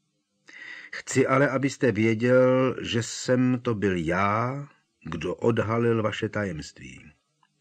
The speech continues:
Skutečný Viteál jsem ukradl a hodlám ho zničit,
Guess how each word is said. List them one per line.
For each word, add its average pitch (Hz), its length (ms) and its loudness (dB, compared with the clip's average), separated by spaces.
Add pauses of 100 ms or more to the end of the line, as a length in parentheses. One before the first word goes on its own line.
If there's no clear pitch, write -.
(600)
Skutečný 143 840 4
Viteál 117 720 2
jsem 107 340 -2
ukradl 123 680 -2 (580)
a 98 60 -2
hodlám 120 500 2
ho 113 140 -2
zničit, 101 520 -4